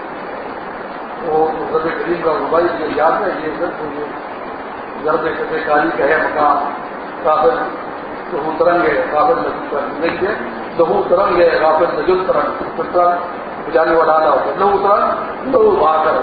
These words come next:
وہ کا مظاہرہ کرنا۔ یہ جب یہ زور دست ہو، یہ زور دست ہو، ضربت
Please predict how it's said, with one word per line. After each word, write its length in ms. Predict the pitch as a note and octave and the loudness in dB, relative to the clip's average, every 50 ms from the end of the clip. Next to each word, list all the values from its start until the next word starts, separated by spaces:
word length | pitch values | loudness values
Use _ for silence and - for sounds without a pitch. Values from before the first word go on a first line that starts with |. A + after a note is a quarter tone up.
| - - - - - - - - - - G#3 | -2 -4 -8 -8 -10 -10 -10 -10 -8 -4 0
وہ 100 | G3 F#3+ F3+ | 0 2 2
کا 80 | F3+ D#3 | 2 2
مظاہرہ 340 | D#3 D#3+ F3+ F3 E3 - B2 | 2 4 2 4 4 2 2
کرنا۔ 280 | - - - - - - - - - - - - - - - - - - - - - - - - - - - - - - - - - - - - E2+ - - - E2 E2 D#2+ - D#2 D2+ D2 D2 D2 - - - - - C#2+ - - - - - - - - - - - - - - - - - - - - - - - - E3 | 0 0 -2 -4 -6 -8 -8 -10 -10 -10 -10 -10 -10 -10 -10 -10 -10 -10 -10 -10 -10 -10 -10 -10 -10 -10 -10 -10 -10 -10 -10 -10 -10 -10 -10 -10 -10 -10 -10 -10 -10 -10 -10 -10 -10 -10 -10 -10 -10 -10 -10 -10 -10 -10 -12 -12 -10 -12 -12 -10 -10 -12 -10 -12 -12 -12 -12 -12 -12 -10 -10 -10 -10 -10 -10 -10 -10 -8 -8 -6
یہ 80 | D#3+ | 0
جب 260 | D#3 E3+ E3 E3+ E3 | 0 2 2 2 0
یہ 100 | E3 E3+ D#3+ - - - | -2 -2 -2 -4 -2 0
زور 180 | D3+ E3+ F3+ | 2 4 4
دست 380 | F3 F3 - G3+ G3+ G3+ - - | 4 4 4 2 2 2 2 2
ہو، 140 | G#3 F#3+ - - - - - - - - F3 | 2 2 0 0 -4 -6 -8 -8 -8 -2 2
یہ 120 | F3 F3 | 2 2
زور 320 | D#3 D3+ E3+ F3 G3 G3 G3 F#3 F3+ E3+ - | 4 4 4 4 4 4 4 4 4 4 4
دست 300 | F#3 F#3 F#3 F#3 - - | 4 4 4 2 2 4
ہو، 200 | F#3 F3 E3+ E3 E3+ | 4 6 6 6 4
ضربت 400 | F3+ F#3+ F#3 F3+ F#3 F3+ F#3 F3+ | 4 2 4 4 4 4 4 4